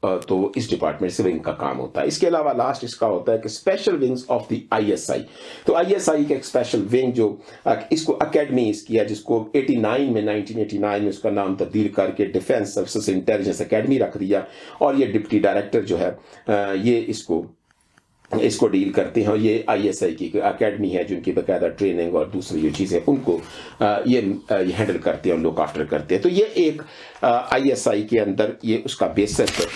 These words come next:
एक, एक structure है, मुख्तलिफ wings है आईएसआई के, कि जो आपस में, अ, जो coordinate करते हैं, और वो हर, अ, हर, अ, wing जो है, वो अपनी,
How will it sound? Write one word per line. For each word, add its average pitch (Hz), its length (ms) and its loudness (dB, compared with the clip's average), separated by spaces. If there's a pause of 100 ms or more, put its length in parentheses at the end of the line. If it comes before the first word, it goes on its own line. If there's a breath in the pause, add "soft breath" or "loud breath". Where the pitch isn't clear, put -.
(240)
एक, 131 200 0 (160)
एक 113 200 -2
structure 156 520 0
है, - 260 0
मुख्तलिफ 139 460 -2
wings 156 420 0
है 117 180 2
आईएसआई 104 480 -2
के, 110 160 -6
कि 110 120 -2
जो 131 280 2 (420 loud breath)
आपस 147 360 0
में, 110 240 0 (360)
अ, 110 160 0
जो 107 180 0
coordinate 113 540 0
करते - 300 -4
हैं, 104 100 -2
और 107 200 0
वो 110 100 -2 (140)
हर, 151 140 2
अ, 135 360 -4
हर, - 180 -2
अ, 110 520 -2
wing 123 260 2
जो 123 180 -6
है, 98 160 2
वो 113 220 -6
अपनी, 160 500 2